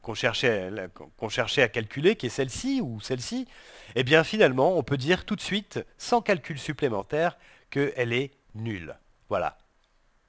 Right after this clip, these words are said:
Ça, c'est tout simplement parce qu'on sait qu'un champ conservatif, euh, intégré le long d'un chemin fermé,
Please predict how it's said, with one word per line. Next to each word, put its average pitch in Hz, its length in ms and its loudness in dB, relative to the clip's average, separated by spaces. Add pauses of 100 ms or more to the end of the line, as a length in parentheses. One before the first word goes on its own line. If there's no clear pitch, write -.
(200)
Ça, 131 280 0
c'est 117 160 -8
tout - 140 -12
simplement 165 440 4
parce 170 200 4
qu'on 131 160 -4
sait 214 340 4 (400)
qu'un - 300 2
champ 208 220 6
conservatif, 147 920 0 (540)
euh, 82 680 -8 (240)
intégré 165 540 6
le 143 120 2
long 151 160 4
d'un 131 120 6
chemin 127 280 0
fermé, 127 520 2